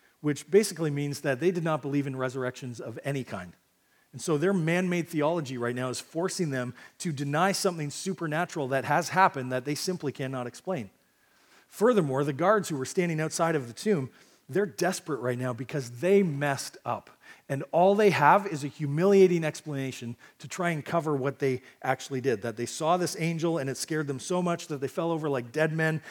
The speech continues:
and then they don't remember anything after that. By the time they woke up, everybody's gone, and that's their story. And they could be executed now because of this. And so they make up this story that is not only a lie,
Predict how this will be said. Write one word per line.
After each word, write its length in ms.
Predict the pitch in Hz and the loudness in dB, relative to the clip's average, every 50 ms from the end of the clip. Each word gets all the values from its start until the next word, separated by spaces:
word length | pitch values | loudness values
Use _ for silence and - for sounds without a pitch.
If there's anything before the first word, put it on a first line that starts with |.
| - - - | -18 -12 -6
and 160 | 143 147 147 | -4 -2 0
then 140 | 147 143 143 | 2 2 2
they 100 | 135 127 | 2 2
don't 180 | 135 165 202 208 | 4 2 2 2
remember 380 | 170 160 160 170 175 175 175 | 2 2 2 2 2 2 2
anything 320 | 175 170 156 - 170 147 151 | 2 0 -2 -4 -2 0 0
after 200 | 156 - - 143 | 0 0 -2 -2
that. 260 | 143 151 165 170 151 | 2 2 2 2 2
By 80 | 143 131 | 0 -2
the 80 | 131 | -2
time 220 | - - 180 180 180 | -2 -2 -2 -2 0
they 80 | 165 | 0
woke 240 | 147 143 143 131 - | 0 0 0 0 2
up, 180 | 165 165 - - | 0 -2 0 -2
everybody's 460 | 160 151 165 160 143 147 135 120 110 | -4 -2 -2 0 0 0 -2 -2 -4
gone, 340 | 117 156 156 165 170 165 - - - - | -2 0 2 2 2 0 -2 -8 -16 -10
and 140 | - 139 135 | -8 -2 0
that's 200 | 139 139 - - | 0 0 -2 -2
their 120 | - 127 | -6 -6
story. 360 | - - - 110 101 92 87 - _ _ _ _ _ _ _ _ | -6 -4 -6 -6 -6 -8 -10 -16 _ _ _ _ _ _ _ _
And 120 | - 151 | 2 2
they 60 | 196 | 2
could 100 | 196 233 | 4 4
be 160 | 190 208 196 - | 0 0 0 4
executed 580 | 196 208 202 - - 190 - - 170 143 143 131 | 2 2 2 2 -4 -6 -2 -2 -2 0 0 0
now 240 | 135 131 127 120 - - - _ | 0 -2 -2 -4 -6 -14 -20 _
because 320 | - 135 - - 202 190 147 | -12 -10 -2 0 -2 0 0
of 100 | 147 120 | -4 -6
this. 180 | 123 117 - | -6 -6 -6
And 140 | - 156 131 | -6 -8 -4
so 240 | - 190 180 165 - - - - - | -2 2 2 2 0 -2 -8 -6 -2
they 100 | - 160 | 0 2
make 320 | 151 151 165 196 214 214 247 | 2 4 4 4 4 4 2
up 160 | 233 - 233 | 0 0 4
this 220 | - 185 - - | 2 0 0 0
story 380 | - - 214 226 226 196 156 147 | -4 -2 4 6 6 6 6 4
that 140 | 143 151 143 | 4 4 2
is 140 | 143 131 139 | 2 0 -2
not 240 | 151 170 196 226 | 0 4 4 6
only 300 | 220 208 202 190 180 160 | 6 6 4 2 2 2
a 80 | 135 110 | 0 0
lie, 580 | 117 123 127 147 180 208 160 117 113 113 120 | 0 2 4 6 8 8 8 6 4 0 -4